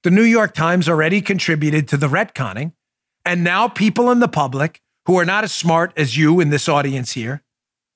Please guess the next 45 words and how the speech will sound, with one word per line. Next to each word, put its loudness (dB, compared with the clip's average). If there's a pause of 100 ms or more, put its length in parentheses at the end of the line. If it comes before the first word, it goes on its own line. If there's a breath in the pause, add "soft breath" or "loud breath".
(720)
already 2
believe -2 (460)
that -4
the 0
development 0
of -2
this -2
vaccine, 0
whether 2
you 4
like 0
vaccines 0
or 4
not, 2
it's -2
your 4
call. 2
I'm 0
not, 0
I'm, 2
I'm 4
not 2
into 0
this 0
government 0
forcing 0
anybody 0
to -6
do 2
anything. 2
I'm -2
a 0
libertarian 0
at 2
heart. 2 (1040)
I'm 0
just -2
telling 0
you 4
the 0
facts -2 (480)
that 2
Operation 2
Warp 2
Speed -8